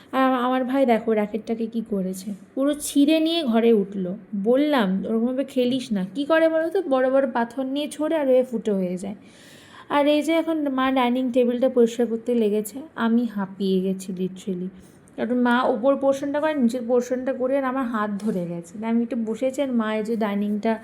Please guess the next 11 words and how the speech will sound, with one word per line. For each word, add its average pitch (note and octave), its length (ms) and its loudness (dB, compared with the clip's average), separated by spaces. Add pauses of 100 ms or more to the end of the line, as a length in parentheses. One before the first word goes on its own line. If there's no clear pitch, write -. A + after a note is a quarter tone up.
(380)
টেবিলটা A#3+ 320 10
ক্লিন C4+ 300 0
করছে। G#3 460 0 (800)
আর C#4+ 100 4
এখন D4+ 280 4
এই D#4+ 80 6
দেখো, D#4+ 240 8
স্নান C#4 340 2
ধান D4 220 2
করে C#4 240 6
নিয়েছি, C#4+ 500 2